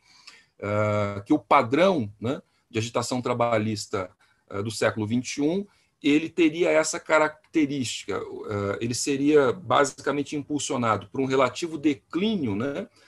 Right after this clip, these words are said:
das formas organizativas dos trabalhadores em escala nacional, daí, por exemplo, um certo enfraquecimento dos sindicatos nesses países, né,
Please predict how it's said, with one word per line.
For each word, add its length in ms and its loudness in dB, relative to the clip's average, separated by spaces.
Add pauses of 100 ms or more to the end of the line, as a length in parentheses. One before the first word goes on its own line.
(200)
das 240 0
formas 380 4
organizativas 800 4
dos 160 -6
trabalhadores 640 0
em 100 2
escala 520 2
nacional, 880 0 (260)
daí, 300 6
por 220 2
exemplo, 720 0 (260)
um 120 -6
certo 400 4
enfraquecimento 880 -4
dos 180 -6
sindicatos 720 0
nesses 260 -6
países, 560 -2
né, 180 -6